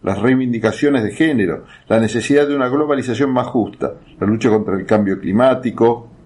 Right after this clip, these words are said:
la reivindicación del acceso igualitario a la salud y, en esta coyuntura, a las vacunas. Por otro lado, para los argentinos es muy importante el apoyo que nos ha brindado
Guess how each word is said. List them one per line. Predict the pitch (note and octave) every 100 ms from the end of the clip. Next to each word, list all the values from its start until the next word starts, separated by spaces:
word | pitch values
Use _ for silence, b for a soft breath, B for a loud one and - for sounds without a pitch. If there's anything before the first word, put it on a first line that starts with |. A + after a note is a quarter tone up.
| -
la | G2+
reivindicación | A2+ A#2+ A#2 A2+ A2+ - D#3 C#3+
del | A2
acceso | G2 - A2+ A2
igualitario | G2 F#2+ F#2+ A#2+ A2
a | F#2+
la | F2
salud | G2+ B2+ D3+ C3 - B B
y, | G2
en |
esta | A#2 A#2 A2+ G#2 F#2+
coyuntura, | - G2+ A2 A#2 B2+ D#3 C#3 -
a | G#2+
las | F#2+
vacunas. | F#2+ - F2 D#2 D2+ - - _ _ b b b -
Por | G#2+
otro | A2+ A2 G#2+
lado, | C3 D#3 F#3
para | C3+ F2+
los | E2+ -
argentinos | F2 G#2 C3+ C3+
es | C3
muy | B2+ D3
importante | B2+ A#2 A2 B2 G#2
el | F2+
apoyo | E2+ G#2 G2+ F2+
que | F2
nos | E2
ha | F#2+
brindado | F2+ F2+ G#2+ G#2+ G#2+